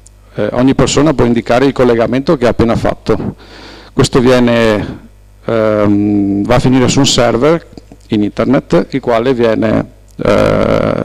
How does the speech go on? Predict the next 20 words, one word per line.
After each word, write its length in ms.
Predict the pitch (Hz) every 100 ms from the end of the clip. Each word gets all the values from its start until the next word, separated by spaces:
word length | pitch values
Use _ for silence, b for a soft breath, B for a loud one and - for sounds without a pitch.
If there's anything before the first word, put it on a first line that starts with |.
| -
sparato 760 | - - 147 120 110 - 135 -
a 100 | 147
tutti 320 | - 127 139
gli 100 | 117
altri 320 | 104 104 110
che 140 | 113 -
sono 240 | - 101
in 80 | 101
ascolto, 600 | 104 - 95 95 - 101 B B B B B
per 140 | 131
cui 120 | 139
ognuno 360 | 139 143 151 160
vede 220 | 131 120
il 60 | 117
collegamento 580 | 127 143 147 123 113
che 80 | 123
ha 60 | 117
fatto 260 | 113 104
un 80 | 117
altro. 540 | 101 104 101 110 98